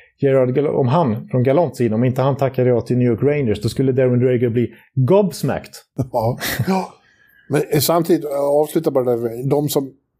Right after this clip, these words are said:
Speaker 2: är där och som åker och spelar V M, de vill ju såklart vinna, liksom.
Speaker 1: Ja, ja.
Speaker 2: Det blir ju, det, det, så blir det ju.
Speaker 1: Ja.
Speaker 2: Ja, eh, i övrigt har vi fortfarande många lag utan coach.
Speaker 1: Ja.
Speaker 2: Eh, det har inte liksom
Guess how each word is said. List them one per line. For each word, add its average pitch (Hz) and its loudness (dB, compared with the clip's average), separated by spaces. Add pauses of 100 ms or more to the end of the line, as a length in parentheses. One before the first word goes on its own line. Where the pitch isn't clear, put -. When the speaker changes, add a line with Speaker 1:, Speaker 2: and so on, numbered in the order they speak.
(340)
Speaker 2:
är 131 2
där 139 2
och 110 -6
som 127 -2
åker 139 0
och 120 -4
spelar 170 2
V 147 2
M, 131 -2
de 160 0
vill 185 2
ju 147 -2
såklart 107 -4
vinna, 104 -2
liksom. - -4
Speaker 1:
Ja, 117 0
ja. 110 -6
Speaker 2:
Det 131 -2
blir 151 0
ju, 117 0 (100)
det, 135 -6 (460)
det, 143 -2 (300)
så 170 -4
blir 131 -2
det 87 -4
ju. - -14 (680)
Speaker 1:
Ja. 82 -12 (840)
Speaker 2:
Ja, 165 4 (100)
eh, 170 4
i 165 4
övrigt 180 2
har 190 0
vi 156 2 (1000)
fortfarande 170 0
många 156 0
lag 147 2
utan 131 -2
coach. 120 -4 (960)
Speaker 1:
Ja. 135 -2 (100)
Speaker 2:
Eh, 113 -6
det 120 -2
har 123 0
inte 123 -2
liksom 117 -2